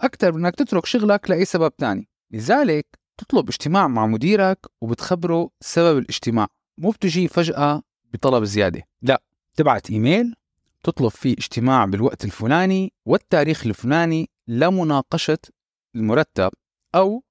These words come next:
الباكج، لأنه هيك بتعطي مديرك وقت يحضر ويكون مرتب أفكاره، وهذا بيعطي مجال لنقاش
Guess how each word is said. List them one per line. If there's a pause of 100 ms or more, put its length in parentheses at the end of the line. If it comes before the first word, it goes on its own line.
(240)
الباكج، (800)
لأنه
هيك
بتعطي
مديرك
وقت
يحضر (200)
ويكون
مرتب
أفكاره، (260)
وهذا
بيعطي (180)
مجال
لنقاش